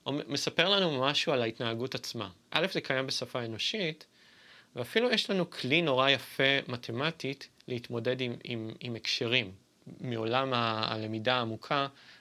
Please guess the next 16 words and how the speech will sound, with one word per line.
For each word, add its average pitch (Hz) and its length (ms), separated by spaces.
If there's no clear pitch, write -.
שנקרא 120 500
word 123 360
to - 20
vec. - 240
מחשבים 226 640
נורא 170 720
גרועים 135 460
בהבנה 107 380
של - 180
שפה, 117 420
למשל. 104 460
זה, 117 220
זה 131 160
לא 151 120
הדומיין 123 560
שלהם. 110 300